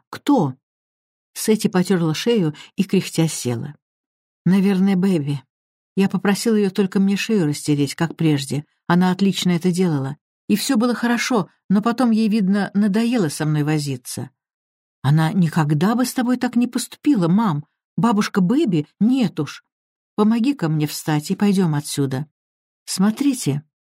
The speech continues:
Белл показала на шею Сетти. «Что?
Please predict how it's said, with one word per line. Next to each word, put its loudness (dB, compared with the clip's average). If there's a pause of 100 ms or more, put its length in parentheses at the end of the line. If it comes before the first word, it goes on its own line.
(200)
Белл 2
показала 2
на 2
шею -2
Сетти. -6 (540)
«Что? 0